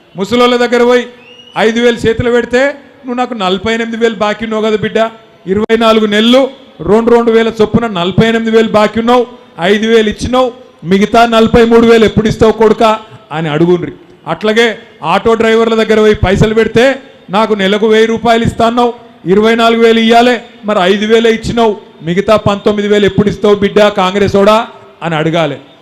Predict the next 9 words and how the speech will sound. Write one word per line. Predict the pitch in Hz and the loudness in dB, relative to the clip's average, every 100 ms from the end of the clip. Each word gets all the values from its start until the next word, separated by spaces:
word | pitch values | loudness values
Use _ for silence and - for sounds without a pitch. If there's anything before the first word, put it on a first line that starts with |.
| - | -18
ఇంకొకటి | 175 220 208 - 240 | -4 -2 -2 -2 -2
కూడా | 240 226 | -2 -4
ఉన్నది | 226 220 | -4 -4
డేంజర్, | 196 202 196 139 - _ _ _ 160 | -4 -4 -6 -8 -20 _ _ _ -8
వాళ్ళు | 185 190 | -6 -6
ఏం | 208 | -6
చేస్తారంటే | 220 220 202 196 185 202 240 - _ _ _ _ _ _ _ _ - - | -8 -8 -8 -8 -6 -8 -8 -14 _ _ _ _ _ _ _ _ -10 -4
చేయి | 202 | -2
చాపమంటారు, | 208 220 208 214 208 185 | 0 0 0 -4 -2 -4